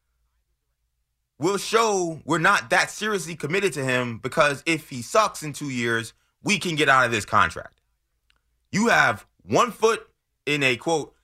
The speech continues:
commitment to winning a title, another foot in a, quote, we're ready to rebuild if this doesn't work out.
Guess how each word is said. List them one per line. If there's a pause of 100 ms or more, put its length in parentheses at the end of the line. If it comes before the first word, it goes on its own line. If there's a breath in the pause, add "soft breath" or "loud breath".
(180)
commitment
to
winning
a
title, (760)
another
foot (200)
in
a,
quote, (100)
we're
ready
to
rebuild
if
this
doesn't
work
out.